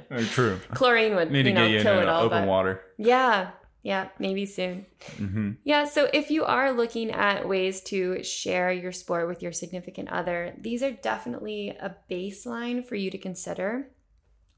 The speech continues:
Speaker 2: And, you know, we'd really love to know wh-, how you start talking about your sport with your significant other. And if these helped you, let us know in a rating review.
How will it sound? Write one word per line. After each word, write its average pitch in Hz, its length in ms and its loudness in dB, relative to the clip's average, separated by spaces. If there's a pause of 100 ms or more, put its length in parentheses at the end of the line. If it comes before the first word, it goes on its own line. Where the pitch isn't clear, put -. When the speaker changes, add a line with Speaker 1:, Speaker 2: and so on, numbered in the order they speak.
Speaker 2:
And, 233 360 -2 (440)
you 240 80 -2
know, 262 100 0
we'd 240 180 -2
really 269 200 0
love 240 240 -2
to - 140 -4
know 196 420 0 (480)
wh-, - 160 -6
how 190 480 2
you 190 240 -6
start 175 440 0 (320)
talking 180 360 -2
about 170 240 0
your 180 100 -4
sport - 320 -4
with - 160 -6
your 175 120 -6
significant - 520 -10
other. - 380 -2 (440)
And 180 540 0 (500)
if - 360 -6
these 202 260 -4
helped - 540 -6
you, 165 220 2
let 220 280 -4
us 240 220 -4
know 226 360 -2
in 175 140 -4
a 175 300 -6 (260)
rating 196 400 -2
review. 190 680 -4